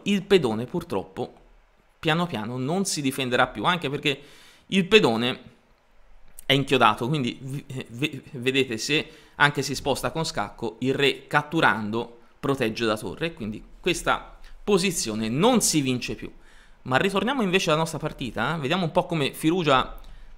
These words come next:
giocherà questo finale. Allora, re in G due, ora vedete che torre in F tre non c'è più, c'è il doppio controllo del bianco, che, che quindi rimarrebbe con due pedoni di vantaggio.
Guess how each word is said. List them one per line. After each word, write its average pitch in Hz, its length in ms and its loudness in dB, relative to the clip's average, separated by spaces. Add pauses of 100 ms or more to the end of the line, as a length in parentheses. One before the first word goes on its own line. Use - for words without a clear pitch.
(380)
giocherà 185 520 8
questo 139 220 0
finale. 123 720 0
Allora, 139 440 2
re 160 260 2
in 277 160 4
G 226 140 4
due, 190 220 4
ora 254 360 6
vedete 165 500 -2
che - 500 -2
torre 285 240 0
in 233 100 4
F 226 120 -2
tre 285 160 0
non 202 120 4
c'è 208 160 0
più, 165 380 0
c'è 170 140 0
il 190 140 2
doppio 302 280 0
controllo 196 400 4
del 180 160 4
bianco, 156 640 2
che, 160 300 -4
che 147 140 -2
quindi 185 200 0
rimarrebbe 127 480 2
con 147 140 -4
due 196 140 4
pedoni 147 240 0
di 143 60 -2
vantaggio. - 720 -4